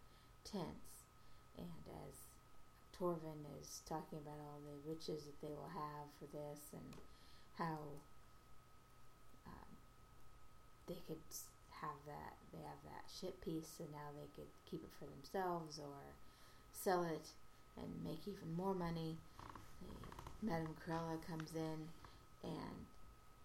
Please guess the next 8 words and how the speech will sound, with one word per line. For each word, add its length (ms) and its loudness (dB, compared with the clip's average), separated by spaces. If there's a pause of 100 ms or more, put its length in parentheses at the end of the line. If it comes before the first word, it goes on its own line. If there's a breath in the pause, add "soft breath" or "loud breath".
(300)
behind 560 4
Torvin 520 6 (100)
and 140 0
stabs 480 0
him. 400 -4 (1400)
As 180 4
Torvin 440 4
dies, 540 10